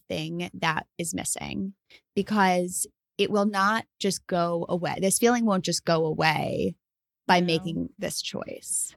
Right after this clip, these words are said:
Speaker 2: The hard part is it's always gonna be now part of you, and you're always gonna wonder, right? Like, and so I think you have to say is, like, one, I always ask people, like,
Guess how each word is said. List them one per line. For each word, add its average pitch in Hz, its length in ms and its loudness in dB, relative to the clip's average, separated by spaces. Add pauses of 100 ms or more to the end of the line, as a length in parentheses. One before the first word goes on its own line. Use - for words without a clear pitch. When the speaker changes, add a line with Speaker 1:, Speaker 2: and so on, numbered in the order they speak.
Speaker 2:
The 233 160 -2
hard 226 320 0
part 233 160 2
is 202 100 -2
it's 190 120 -8
always 202 260 0
gonna 196 120 -2
be 180 520 -6
now 175 160 -6
part 196 220 -4
of 180 120 -4
you, 180 80 -2
and 175 60 -4
you're 175 120 -8
always 170 220 -4
gonna 156 160 -4
wonder, 120 440 -8
right? 131 380 -8
Like, 170 340 -12 (520)
and 240 140 -4
so 277 80 0
I 262 100 0
think 294 260 -6
you 277 100 -4
have 220 180 -4
to 220 100 -4
say 202 260 0
is, 185 120 -4
like, 156 300 -6 (100)
one, 220 600 0 (180)
I 247 100 6
always 277 220 2
ask 196 220 0
people, 202 300 -2
like, 175 380 -4